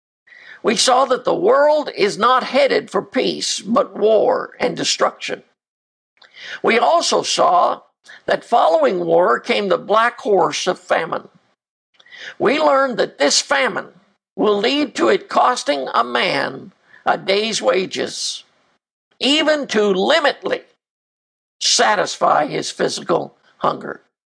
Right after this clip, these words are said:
Man in that day will buy his food by weight. Again, we say it's going to be a terrible time.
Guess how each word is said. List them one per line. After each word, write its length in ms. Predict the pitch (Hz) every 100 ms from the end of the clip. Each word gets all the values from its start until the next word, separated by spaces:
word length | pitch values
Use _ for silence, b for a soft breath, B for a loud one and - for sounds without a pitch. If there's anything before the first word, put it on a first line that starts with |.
| _ _ _ B B B B
Man 460 | - 208 277 330 339
in 280 | - 208 175
that 280 | 220 311 -
day 380 | 294 220 - -
will 260 | 170 208
buy 400 | - - - 277
his 240 | 240 214 -
food 440 | - 262 277 208
by 240 | 160 165
weight. 640 | 170 180 175 165 - - - _ _ _ _ _ _ _ b b b _ -
Again, 460 | 190 175 247 240 170
we 100 | -
say 300 | - 170 147
it's 180 | 131
going 240 | - 233 233
to 80 | 208
be 160 | 214
a 220 | 214 196
terrible 680 | - - - 247 - - 170
time. 440 | - - - -